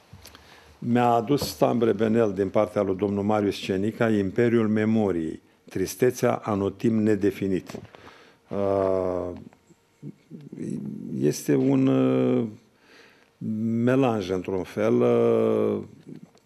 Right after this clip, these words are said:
de stări, uh, participări la manifestări,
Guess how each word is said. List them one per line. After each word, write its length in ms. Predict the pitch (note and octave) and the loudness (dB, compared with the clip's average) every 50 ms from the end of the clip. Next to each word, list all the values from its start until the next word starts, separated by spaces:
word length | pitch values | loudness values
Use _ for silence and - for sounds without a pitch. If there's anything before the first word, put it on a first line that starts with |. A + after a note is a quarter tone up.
| A#2 A#2+ A2 G2+ G2 G2 | -10 -10 -10 -10 -8 -4
de 720 | G#2 A#2+ A2 A2 A2 G#2+ G#2+ G#2 G#2 G#2 G2+ G2+ G2 G2 F#2 F2+ - - _ _ _ - - - - - - - - - - - - - - - - - - _ _ _ _ _ _ _ _ _ _ _ _ _ _ _ - | -2 0 2 2 2 2 2 2 2 0 0 0 -2 -4 -6 -8 -14 -20 _ _ _ -20 -20 -20 -20 -20 -20 -20 -20 -20 -20 -20 -20 -20 -20 -20 -20 -20 -20 _ _ _ _ _ _ _ _ _ _ _ _ _ _ _ -10
stări, 640 | - - - - - - D#3 D3+ D3+ C#3 G#2 - - - - - - - - - - - - - - - B2 | -6 -4 -4 0 4 4 6 6 4 2 0 -4 -6 -6 -6 -6 -6 -8 -8 -10 -12 -12 -14 -14 -12 -8 -4
uh, 1040 | A2+ G#2+ G#2 G#2 G#2 G#2 G#2 G2+ G2+ G2 G2 G2 G2 G2 F#2+ F#2+ F#2+ F#2+ F#2+ F#2 F#2 F#2+ - - E2 G2 G2+ G2+ F#2+ - _ _ - - | -2 0 0 2 2 2 2 2 2 2 0 0 0 0 0 0 0 -2 -2 -4 -6 -10 -14 -16 -16 -16 -16 -18 -20 -20 _ _ -6 0
participări 640 | - - - - - - - A#2+ - - C3+ B2 C3+ | 0 0 0 0 -6 -10 -10 -4 0 2 2 2 2
la 140 | A2+ A2+ A2 | 2 0 0
manifestări, 840 | G#2 G#2+ G#2+ G#2 F#2+ - - G2+ - - - - C3 B2 B2 A2+ | 0 0 0 -2 -2 -4 -4 -6 -6 -4 -2 0 2 2 2 2